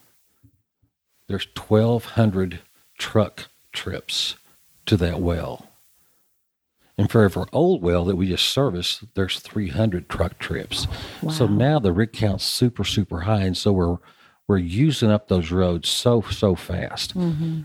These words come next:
Speaker 1: And, uh, and to me, that was a big number. Twelve hundred
Speaker 2: That is
Speaker 1: truck
Speaker 2: big.
Speaker 1: trips for each new well.
Speaker 2: Wow.
Speaker 1: I mean,
Speaker 2: That
Speaker 1: we're
Speaker 2: is
Speaker 1: talking
Speaker 2: a
Speaker 1: about semi trucks. I mean, it's just a, a lot of wear and tear on our infrastructure.
Speaker 2: Mm-hmm.
Speaker 1: So,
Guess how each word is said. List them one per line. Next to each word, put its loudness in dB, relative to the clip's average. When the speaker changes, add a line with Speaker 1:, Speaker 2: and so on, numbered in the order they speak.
Speaker 1:
And, 2
uh, 2
and -10
to 4
me, 6
that 4
was -10
a -6
big -2
number. -4
Twelve 2
hundred 2
Speaker 2:
That -4
is -6
Speaker 1:
truck 4
Speaker 2:
big. -8
Speaker 1:
trips 0
for -4
each 0
new 4
well. 0
Speaker 2:
Wow. -12
Speaker 1:
I -2
mean, 0
Speaker 2:
That 0
Speaker 1:
we're 2
Speaker 2:
is 4
Speaker 1:
talking 4
Speaker 2:
a 4
Speaker 1:
about 0
semi 4
trucks. -6
I 2
mean, -2
it's -2
just 2
a, 4
a 0
lot 2
of -2
wear 4
and 2
tear 2
on 0
our -2
infrastructure. -6
Speaker 2:
Mm-hmm. 0
Speaker 1:
So, 2